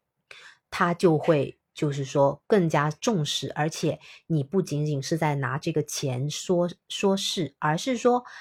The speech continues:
你要准备，就是说接下来要干的这个工作对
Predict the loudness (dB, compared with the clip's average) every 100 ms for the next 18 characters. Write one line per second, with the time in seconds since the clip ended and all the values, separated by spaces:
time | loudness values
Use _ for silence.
0 | -10 -2 0 2 2 0 -2 0 0 -2
1 | -6 _ _ _ _ -4 -2 -2 0 0
2 | 0 -2 -2 -2 0 0 0 -2 -4 -4
3 | -2 -2 2 0 0 -8 _ _ -2 -2
4 | -2